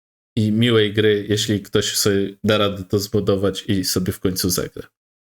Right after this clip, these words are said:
Trzymajcie się, do następnego odcinka. Ja się odłączam, ale screenshoty polecą. Powinny teraz zaraz pojawić się na ekranie i widzimy się w następnym odcinku, kiedy będę modował i pokazywał, jak modować trójkę.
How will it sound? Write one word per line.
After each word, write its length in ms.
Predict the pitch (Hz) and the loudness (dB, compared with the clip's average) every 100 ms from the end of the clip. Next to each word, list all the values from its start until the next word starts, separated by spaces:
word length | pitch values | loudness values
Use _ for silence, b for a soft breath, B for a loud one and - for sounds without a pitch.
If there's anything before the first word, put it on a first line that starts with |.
| _ _ _ _ | _ _ _ _
Trzymajcie 540 | - 139 135 131 - 127 | 0 2 2 0 -2 0
się, 300 | - 117 113 - _ - | 2 2 0 -8 _ 0
do 120 | 113 | 2
następnego 760 | 110 110 110 101 107 101 101 | 2 0 0 -2 0 0 0
odcinka. 520 | 92 - 110 104 101 | 0 0 -2 0 0
Ja 160 | 101 113 | 2 2
się 160 | 113 107 | 2 0
odłączam, 540 | 104 107 110 110 98 | 2 2 2 0 0
ale 120 | 98 | 0
screenshoty 500 | 98 107 104 98 - | 0 -2 0 -2 -4
polecą. 600 | - 101 101 - 98 104 - _ _ | -2 0 0 0 -2 -2 -8 _ _
Powinny 360 | 104 104 101 98 | -2 0 0 0
teraz 300 | 98 98 95 | 0 0 0
zaraz 240 | 95 92 | 0 -2
pojawić 360 | - 95 92 92 | 0 0 0 -2
się 100 | 90 | -2
na 120 | 87 | -2
ekranie 500 | 80 98 98 92 90 - | -2 -2 0 0 -2 -4
i 160 | 90 - _ _ _ _ _ _ 110 | -6 -6 _ _ _ _ _ _ -2
widzimy 280 | 110 107 | 0 0
się 280 | 98 98 92 - _ | 0 0 -2 -8 _
w 120 | 117 107 | 0 2
następnym 520 | 107 110 107 104 101 | 2 2 2 2 0
odcinku, 380 | 98 113 101 98 | 0 -2 0 -2
kiedy 280 | - 98 | 0 -2
będę 300 | 95 104 101 | 0 2 2
modował 540 | 98 101 101 98 101 104 | 2 2 2 2 0 0
i 120 | 110 | -2
pokazywał, 420 | 110 107 101 101 | -2 -2 0 2
jak 180 | 98 - | 0 -2
modować 480 | 101 95 90 90 - | 0 0 0 -2 -2
trójkę. 320 | 92 85 - | -4 -4 -10